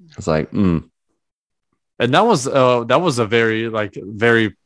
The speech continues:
Speaker 2: good, good part of the story too, where they're,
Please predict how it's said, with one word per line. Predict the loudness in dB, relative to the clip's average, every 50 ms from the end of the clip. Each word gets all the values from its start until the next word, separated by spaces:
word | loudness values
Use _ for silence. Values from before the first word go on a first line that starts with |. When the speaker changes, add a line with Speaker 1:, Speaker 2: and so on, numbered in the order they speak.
| _ _ _ -14 -8
Speaker 2:
good, | 0 2 2 2 2 0 0
good | 2 2 2 2 -4 _
part | -8 -4 0 0 0 -2 -2 -8
of | -10 -10 -10
the | -12 -12
story | -8 -4 -2 -2 -2 -2
too, | -4 -4 -4 -2 0 0 0
where | 0 0 0
they're, | 0 0 0 0 0 -2 -4